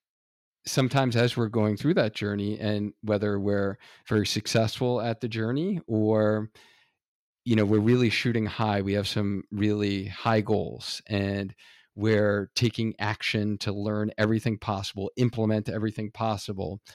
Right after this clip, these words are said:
And then when we don't get that result, then we, right, like, everything falls on that.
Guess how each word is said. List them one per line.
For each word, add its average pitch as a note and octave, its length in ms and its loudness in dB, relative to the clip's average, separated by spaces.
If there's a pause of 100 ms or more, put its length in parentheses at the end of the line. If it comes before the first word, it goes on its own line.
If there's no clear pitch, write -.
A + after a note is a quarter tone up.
(280)
And A#2+ 100 4
then A#2+ 80 6
when A2+ 140 4
we A2+ 100 4
don't B2 340 0
get A#2 280 2
that G#2 200 2
result, A#2+ 600 2 (360)
then A2+ 720 2 (300)
we, G#2+ 680 0 (320)
right, G#2+ 280 0
like, G#2 220 -4 (180)
everything A2 640 2
falls G2+ 600 -2
on F2+ 180 -4
that. D2+ 260 -8